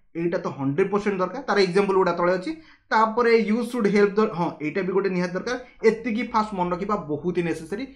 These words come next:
ଏକ୍ଜାମ୍ରେ ଆର୍ related ଗୁଡ଼େ ଗୁଡ଼େ questions ଆପଣଙ୍କୁ ପଚାରି ପାରନ୍ତି। ବୁଝିଗଲେ ନା? advice ପାଇଁ ଗୋଟେ, ଆଉ ଗୋଟେ ମନେ ରଖିବେ, ଆଉ ଗୋଟେ କ'ଣ ରହିଲା? duty, ଗୋଟେ obligation duty ପାଇଁ, ଆଉ ଗୋଟେ ସଜେସନ୍ ପାଇଁ। ତିନିଟା ଆଗରେ ସୁଡ୍ ଲାଗେ। ବାସ୍ ଏତିକି ଆପଣ focus କରିକି ଟିକେ ଆଗକୁ ବଢ଼ିବା ପାଇଁ try କରିବେ। Next ହେଉଛି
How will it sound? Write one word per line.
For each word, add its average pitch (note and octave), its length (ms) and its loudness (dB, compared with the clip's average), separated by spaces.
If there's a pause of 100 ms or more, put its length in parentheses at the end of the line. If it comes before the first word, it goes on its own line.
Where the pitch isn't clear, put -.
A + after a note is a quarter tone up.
(180)
ଏକ୍ଜାମ୍ରେ E3 340 -2
ଆର୍ D#3+ 240 -2
related F3 320 -2
ଗୁଡ଼େ E3+ 200 0
ଗୁଡ଼େ D#3 160 0
questions D3 360 -8
ଆପଣଙ୍କୁ D#3 220 -10
ପଚାରି B2+ 280 -14
ପାରନ୍ତି। - 480 -20 (120)
ବୁଝିଗଲେ F#3+ 300 4
ନା? A3 260 -6
advice D#3+ 380 2
ପାଇଁ A#3 120 -2
ଗୋଟେ, A3+ 280 0 (200)
ଆଉ F3+ 120 2
ଗୋଟେ F#3+ 60 2
ମନେ F#3+ 240 -2
ରଖିବେ, G#3 180 -2
ଆଉ G3+ 80 2
ଗୋଟେ F3+ 140 2
କ'ଣ A3 160 0
ରହିଲା? G#3+ 480 -2
duty, F#3+ 360 4
ଗୋଟେ G#3+ 200 2
obligation G3 560 0
duty F3+ 200 2
ପାଇଁ, B3 180 -2 (280)
ଆଉ C4+ 120 2
ଗୋଟେ C4 180 4
ସଜେସନ୍ E3+ 560 -2
ପାଇଁ। A#2+ 120 -12 (320)
ତିନିଟା A#3 280 -2
ଆଗରେ G3+ 180 0
ସୁଡ୍ D#3+ 260 -4
ଲାଗେ। F#3 200 -4
ବାସ୍ E3+ 320 -10
ଏତିକି D#3 220 -12
ଆପଣ F#3+ 160 -8
focus D3 360 -8
କରିକି F3 240 -6
ଟିକେ - 560 -10
ଆଗକୁ D3 240 -6
ବଢ଼ିବା C#3 260 -6
ପାଇଁ E3+ 140 -4
try C#3 180 -8
କରିବେ। A2+ 220 -14
Next G3+ 200 -2
ହେଉଛି B3 160 0